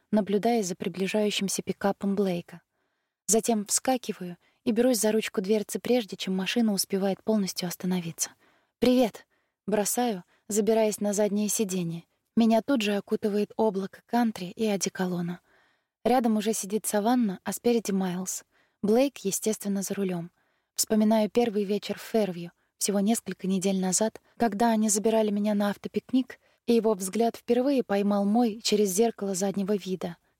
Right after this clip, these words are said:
Тогда в нем скользила ледяная нотка. Сейчас его глаза обжигающе, нестерпимо притягательные. «Привет, мила», тянет Блейк, уголки его губ вздрагивают в намеке на улыбку.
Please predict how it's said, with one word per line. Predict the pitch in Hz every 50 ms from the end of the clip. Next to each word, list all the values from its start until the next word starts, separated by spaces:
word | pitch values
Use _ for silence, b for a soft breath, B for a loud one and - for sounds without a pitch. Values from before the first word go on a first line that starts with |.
| _ _
Тогда | - 233 220 220 220 269 269
в | 220
нем | 220 226 220
скользила | 208 - - 214 220 220 214 220 254 247
ледяная | 233 214 220 196 - 226 214 233 233 240
нотка. | 233 226 214 196 185 - - - 175 170 - _ _ _
Сейчас | - - - 214 190 - 254 254 240 -
его | 208 208 202 214 208
глаза | 185 202 208 202 190 214 220 220 -
обжигающе, | - - 185 - - - 196 170 214 214 220 214 196 180 - - - 190 214 -
нестерпимо | 208 208 - - - 208 196 - - 214 220 208 190
притягательные. | - - 202 - - 202 180 202 185 180 - 185 185 180 180 180 175 175 _ _ _ _ _ _ _ _ _ _ _ _
«Привет, | - 226 247 247 226 233 285 - -
мила», | 285 240 202 185 175 170 170 - _ _ _ _ _ _ -
тянет | 240 226 214 208 190 185
Блейк, | 180 208 226 247 262 254 - - - -
уголки | - 214 190 214 214 202 185 - - 226
его | 220 185 202 214
губ | 190 - 226 196 -
вздрагивают | 180 - 180 170 - 208 220 240 220 - 202 190 190 185 180 -
в | -
намеке | 208 208 208 202 220 240 233 - 233
на | 214 220 226
улыбку. | 240 233 214 196 - - - - 180